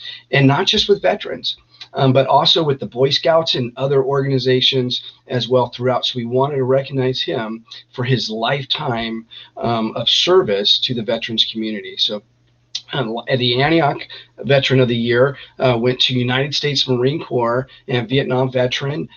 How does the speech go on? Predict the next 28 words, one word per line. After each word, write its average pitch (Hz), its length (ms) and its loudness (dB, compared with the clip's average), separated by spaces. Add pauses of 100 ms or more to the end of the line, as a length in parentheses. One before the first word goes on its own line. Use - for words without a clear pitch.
uh, 104 120 -6
Bill 131 440 -2 (240)
Rydell, 120 640 -2
Never 123 400 -2
Idle 131 280 -2
Rydell. 123 400 -2 (340)
Um, 113 300 -4
Bill 139 300 0
is 120 180 0
also 131 580 2
the 120 320 -4
Lyons 131 720 0
District 165 520 -4
Governor, 113 560 -6 (280)
um, 120 340 0
for 120 280 0
our 123 280 2
local 127 280 -2
district, 123 480 0
which 120 140 -6
consists 123 440 -6
of 110 140 -6
Contra 123 300 -8
Costa 127 280 -6
County 113 380 -6
and 107 100 -10
Alameda 110 400 -6
County. 104 440 -14